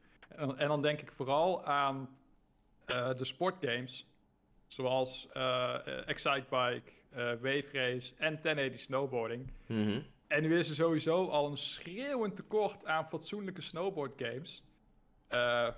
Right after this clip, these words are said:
Speaker 1: ze zijn er niet. Dus, eh,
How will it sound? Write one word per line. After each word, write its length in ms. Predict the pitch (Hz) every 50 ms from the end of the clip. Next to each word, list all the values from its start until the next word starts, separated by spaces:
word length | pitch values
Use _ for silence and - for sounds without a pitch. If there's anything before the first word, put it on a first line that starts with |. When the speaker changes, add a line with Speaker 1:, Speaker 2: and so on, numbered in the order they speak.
| - - - - - - - - - - _ _ _ _ _ _ _
Speaker 1:
ze 140 | - - 135
zijn 240 | 117 135 139 147 139
er 100 | 127 120
niet. 300 | 120 120 135 - - - _ - - - _ _ - - - _ - _ _ _ _ _ _ _ _ _ _
Dus, 300 | 131 131 131 127 - -
eh, 280 | 127 123 123 117 120